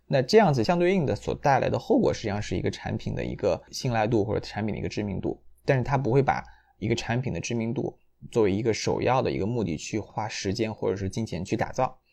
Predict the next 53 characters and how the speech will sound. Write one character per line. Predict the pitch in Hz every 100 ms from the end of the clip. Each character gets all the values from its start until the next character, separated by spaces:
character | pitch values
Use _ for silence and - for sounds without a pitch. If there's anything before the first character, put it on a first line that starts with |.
| _
与 | - 110
之 | 143 151
相 | 139 139
不 | -
同 | 131 110 107
的 |
就 | 107 110
是 |
我 | 113
们 | 73 107
所 | 101
熟 | - 98
悉 | 113
的 |
two | - -
C | 127 - 139
的 |
产 | 113 - 85
品 | - - - _
，two | - 147
C | 160
的 | 131
公 | 120
司 | 113 120
可 | 76
能 | 95
它 | - -
会 | 117
花 | - 123 123
非 | 156
常 | 139
非 | 127
常 | 117
多 | 120 117
的 |
时 | 101 - 107
间 | 113 107
或 | -
者 | -
说 | 107
金 | - 113
钱 | 117 - - _ -
去 | -
打 | 135 - -
造 | 127
一 | 110 110
个 |
品 | 104 104
牌 | 101 98
的 |
辨 | 117 110
识 | - -
度。 | -